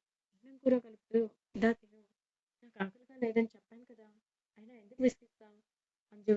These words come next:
తినవే, నా మీద కోపం ఫుడ్ మీద ఎందుకు చూపించుతావు? నీ మీద కోపం నీ మీదనే చూపిస్తాను,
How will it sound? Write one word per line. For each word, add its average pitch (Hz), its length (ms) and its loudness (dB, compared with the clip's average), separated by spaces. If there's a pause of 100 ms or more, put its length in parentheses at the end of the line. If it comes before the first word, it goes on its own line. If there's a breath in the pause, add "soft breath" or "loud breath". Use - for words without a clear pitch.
తినవే, 220 380 -14 (480)
నా 214 100 -20
మీద 208 240 -6
కోపం 240 360 -18
ఫుడ్ - 240 -20
మీద - 280 -16
ఎందుకు 220 260 -20
చూపించుతావు? 220 680 -20 (720)
నీ - 100 -20 (140)
మీద 254 240 -4
కోపం 226 360 -20 (600)
నీ 247 160 -20
మీదనే 254 240 -20
చూపిస్తాను, 208 580 -20